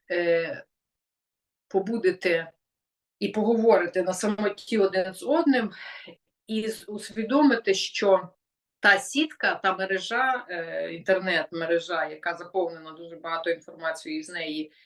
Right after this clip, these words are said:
дев'яносто дев'ять і дев'ять відсотків вам просто заважає, а ви з-, втягуєтесь в це, це забирає вашу енергію.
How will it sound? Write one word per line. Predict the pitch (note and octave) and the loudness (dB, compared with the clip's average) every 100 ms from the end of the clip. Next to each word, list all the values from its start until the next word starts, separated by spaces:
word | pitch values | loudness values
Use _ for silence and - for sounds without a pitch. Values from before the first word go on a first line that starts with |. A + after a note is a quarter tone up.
| _ | _
дев'яносто | E3+ F3+ F3 E3+ | -2 -2 -4 -2
дев'ять | E3+ E3+ D#3 | 4 4 4
і | - D#3+ | -8 -6
дев'ять | E3 E3 D3+ | -2 -2 -2
відсотків | E3 - E3+ E3+ E3+ | -10 -4 -4 -4 -8
вам | D#3+ E3+ E3+ | -6 -8 -4
просто | G3 G3+ - | -4 -4 -6
заважає, | G#3 G#3+ G#3+ A3 A3+ A#3 B3+ _ _ _ - | -8 -6 -4 -2 0 -2 -4 _ _ _ -6
а | E3 | -2
ви | E3+ G#3 A3+ A3 E3 | 0 0 2 0 -2
з-, | E3 E3+ | -8 -8
втягуєтесь | - - G#3 F#3+ - F3 E3+ E3+ F3+ - | -8 2 2 4 -2 0 -2 -2 -10 -14
в | |
це, | - G3 G#3+ | -4 0 0
це | G#3+ G#3+ | -2 -6
забирає | G3+ G3+ G3 F#3+ | -4 2 4 6
вашу | F#3 F#3 - | 4 -4 -6
енергію. | A#3+ A3+ A3 G#3 G3+ | -2 2 2 -2 -10